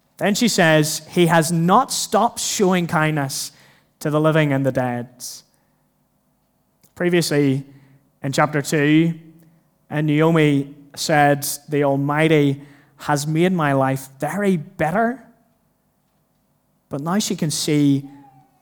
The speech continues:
the Lord's kindness through this encounter with Boaz. And often when life is harsh, it can take us a moment before we catch a glimpse of the Lord's kindness.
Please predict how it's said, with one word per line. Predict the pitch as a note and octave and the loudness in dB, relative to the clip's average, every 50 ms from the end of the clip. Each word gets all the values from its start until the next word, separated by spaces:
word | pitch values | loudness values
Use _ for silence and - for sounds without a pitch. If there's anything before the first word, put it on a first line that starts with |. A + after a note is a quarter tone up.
| _ _ - | _ _ -10
the | - | -6
Lord's | D3 D3+ D3+ D#3 D3+ - | -2 0 0 0 0 -2
kindness | - D3+ C3 A#2+ A#2+ A#2+ B2+ - - - - - - _ _ _ _ _ _ - - - - | -4 -4 -4 -4 -6 -8 -10 -12 -14 -14 -16 -20 -20 _ _ _ _ _ _ -20 -20 -20 -18
through | - - D#3 C#3+ | -8 -6 -2 0
this | E3 F3+ F#3 - | 0 0 0 0
encounter | G3+ E3 - D3+ C#3 C3+ C3 D3 C3+ C3+ | -4 -4 -2 -4 -4 -4 -4 -4 -4 -4
with | C3+ C3+ C3 C3+ - - - - _ _ _ _ | -2 -4 -6 -6 -10 -20 -20 -20 _ _ _ _
Boaz. | - D#3 E3 F3+ D#3 C3 B2 C#3 - - - - _ _ _ _ _ _ _ _ _ _ _ _ _ _ _ _ _ _ _ _ - | -4 -2 0 0 0 -2 -4 -6 -10 -14 -16 -18 _ _ _ _ _ _ _ _ _ _ _ _ _ _ _ _ _ _ _ _ -6
And | - F3 F3+ G#3 | -2 0 2 4
often | A#3+ C#4 C#4 - D#4 A#3+ G3+ F#3 | 4 4 2 2 2 2 2 2
when | F3+ E3 D#3+ D#3+ D#3+ D#3+ D#3 | 2 2 2 0 -2 -4 -6
life | C#3 D3 E3 G3+ B3 C4 - - G3 | -4 0 2 4 4 2 0 0 0
is | G#3+ A3 G#3 | 0 0 0
harsh, | - - E3 D3+ D3+ D#3 D#3 - - - | 0 0 2 2 2 0 -2 -6 -10 -6
it | - D#3+ D#3 D#3+ | -6 -6 -6 -4
can | - E3+ D#3+ D#3 D3+ D3 - - - - - _ _ | -4 -4 -2 -2 -4 -4 -6 -10 -20 -20 -20 _ _
take | - - - A3+ A3 B3+ - | -12 -4 0 2 2 2 2
us | C4+ B3 - | 2 2 2
a | G#3 | 2
moment | F3 E3 E3 D#3 D#3 D#3 D3+ | 2 2 2 2 0 0 -2
before | D#3 D3+ - F3+ D#3+ D#3 | -4 -4 -2 0 0 2
we | D3+ D3+ D3 C#3+ C#3 C3+ C#3 - - - _ _ - | 2 2 2 2 0 0 -4 -12 -20 -20 _ _ -12
catch | - - - G#3 D4 - - | -6 -2 -2 -2 -2 0 -4
a | C4+ | -4
glimpse | F#3 E3+ D#3+ D#3 D#3+ D#3 - - - | 0 0 0 0 0 -2 -6 -8 -6
of | - C#3+ | -6 -4
the | C#3+ D3 | -2 0
Lord's | D3 C#3+ C#3 C#3 C3+ | 2 2 2 0 0
kindness. | - - C#3 C3 B2 B2 B2 C3+ - - - - - | -4 -6 -6 -6 -6 -8 -10 -12 -14 -18 -18 -20 -20